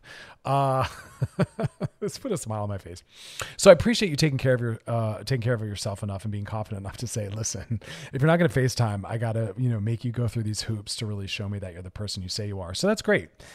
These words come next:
It's, it's interesting to me. I, yeah, look,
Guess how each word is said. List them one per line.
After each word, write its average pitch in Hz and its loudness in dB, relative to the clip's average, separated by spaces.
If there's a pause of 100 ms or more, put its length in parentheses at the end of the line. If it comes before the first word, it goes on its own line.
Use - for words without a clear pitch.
(340)
It's, - -2
it's 190 0
interesting 175 0
to 117 -2
me. 110 -2
I, 120 0
yeah, 110 -10 (400)
look, - 4